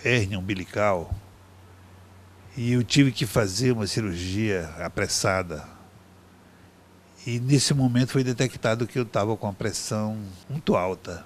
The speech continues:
E ela não baixava, e eu precisava operar, e não baixava, não baixava.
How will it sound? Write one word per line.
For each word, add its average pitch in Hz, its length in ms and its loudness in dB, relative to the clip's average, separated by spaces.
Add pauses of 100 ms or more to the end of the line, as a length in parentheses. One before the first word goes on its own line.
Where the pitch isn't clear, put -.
(160)
E 165 160 10
ela 175 200 12
não 180 140 6
baixava, 143 720 4
e 127 80 0
eu 127 80 2
precisava 127 480 -2
operar, 110 580 -2
e 107 60 -4
não 101 140 -10
baixava, 98 640 -6
não 95 100 -14
baixava. 98 720 -10